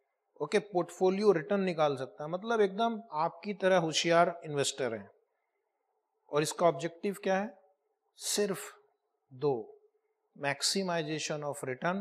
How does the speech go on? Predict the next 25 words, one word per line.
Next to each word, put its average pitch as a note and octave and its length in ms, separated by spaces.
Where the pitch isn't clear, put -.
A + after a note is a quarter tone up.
and D3+ 260
minimization C3+ 760
of G3+ 180
risk। B2 340
ओके, C#3 300
और C#3+ 200
जैसा D3+ 280
कि D#3+ 120
डे D3+ 220
वन D#3+ 180
में F3 180
भी D#3+ 120
हमने D3 240
बताया B2+ 340
था, D#3 480
if G3 200
you E3 280
have F3 340
two A3 160
securities D3 880
with E3 220
same G3 520
level D#3+ 280
of C3+ 160
risk, B2 280